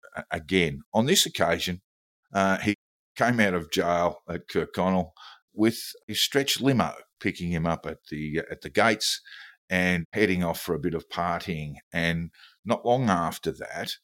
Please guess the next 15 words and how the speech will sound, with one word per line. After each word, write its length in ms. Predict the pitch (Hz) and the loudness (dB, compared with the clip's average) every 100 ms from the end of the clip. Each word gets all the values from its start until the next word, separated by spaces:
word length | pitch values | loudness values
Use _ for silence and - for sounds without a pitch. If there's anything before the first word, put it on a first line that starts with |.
| _ _ _ | _ _ _
of 120 | 76 | -20
course, 520 | - 82 76 - - - _ _ - | -8 -4 -4 -4 -6 -10 _ _ -4
Rogerson 680 | 87 85 85 - 82 78 73 - | 0 0 0 -2 -4 -4 -8 -10
joined 400 | - 90 90 82 | -2 2 2 0
up 140 | - | -2
with 120 | 80 - | -4 -2
Chopper 380 | - 110 85 | 2 2 2
Read 380 | 80 82 85 80 _ - - - - - | 2 4 2 0 _ -20 -20 -20 -20 -12
and 180 | 82 82 | -8 0
Mark 360 | 95 101 98 92 95 _ _ - | 2 2 0 -4 -20 _ _ -8
Jacko 600 | - 104 104 101 98 92 | 0 0 2 2 4 2
Jackson 720 | 85 104 113 - - 65 92 - - - _ - | 2 2 2 2 -2 -2 -10 -16 -20 -20 _ -6
to 100 | 90 | 0
do, 380 | 101 95 98 - _ - | 6 6 6 0 _ -8
was 180 | 117 | -4